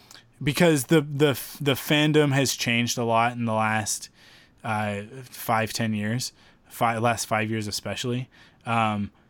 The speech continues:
and, and when I say that, I don't mean that, like, all of a sudden there are female fans in the fandom. They've always been there since day one. They've been there, but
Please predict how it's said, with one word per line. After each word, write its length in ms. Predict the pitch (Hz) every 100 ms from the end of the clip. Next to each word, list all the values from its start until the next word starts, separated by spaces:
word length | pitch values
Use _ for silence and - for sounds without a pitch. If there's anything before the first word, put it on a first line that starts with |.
| _ _ -
and, 340 | 143 139 143 -
and 160 | 135
when 100 | 127
I 80 | 127
say 200 | 110 127
that, 180 | 127 127
I 80 | 120
don't 220 | 120 123
mean 160 | 127 123
that, 100 | 117
like, 200 | 113 110
all 160 | 117 117
of 80 |
a 60 | 104
sudden 340 | - 110 110
there 220 | 113 113 110
are 40 |
female 400 | - 117 110 104
fans 560 | - 101 107 131 - - -
in 140 | 123
the 60 | 127
fandom. 380 | 139 135 143 151
They've 140 | 131 143
always 280 | 160 156
been 280 | 117 110 107
there 280 | 120 139 151 _
since 320 | - 135 123
day 220 | - 139
one. 440 | 123 110 101 85 90 _ - - -
They've 180 | 120 104
been 220 | 107 98
there, 220 | 87 92 - - -
but 500 | 123 131 127 123 120